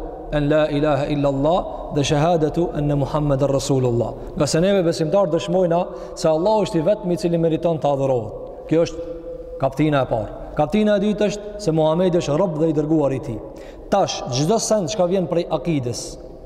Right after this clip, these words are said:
të gjitha, pa përjashtim, ose te kjo, ose te kjo tjetra, ose është hak i Allahut, ose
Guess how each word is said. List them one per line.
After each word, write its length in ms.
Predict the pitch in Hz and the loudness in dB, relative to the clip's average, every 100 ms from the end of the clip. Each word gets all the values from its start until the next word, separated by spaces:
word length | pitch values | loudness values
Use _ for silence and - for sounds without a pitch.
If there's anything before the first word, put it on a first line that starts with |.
| - | 0
të 80 | 175 | 2
gjitha, 320 | 208 - 131 - | 2 0 -4 -2
pa 80 | 196 196 | -2 2
përjashtim, 400 | 160 151 - 120 101 - - - - - | 0 0 -2 -8 -8 -14 -14 -16 -18 -4
ose 400 | 180 208 - 214 214 214 | 0 2 2 2 2 0
te 120 | 202 - | -2 2
kjo, 240 | 202 214 - - - - - - | 2 2 -2 -10 -12 -14 -10 -2
ose 240 | 185 185 160 165 | 0 0 -2 0
te 140 | 170 - - | 0 -2 -6
kjo 120 | 143 | -4
tjetra, 360 | 135 117 - - - - - - - - 165 | -2 -2 -4 -12 -14 -16 -16 -16 -18 -2 0
ose 220 | 185 214 | 2 0
është 160 | - 185 | 0 0
hak 240 | 208 202 | 0 2
i 80 | 202 | 2
Allahut, 600 | 196 214 214 208 - - - - - - | 2 2 2 0 -4 -10 -12 -12 -14 -4
ose 160 | 170 | -2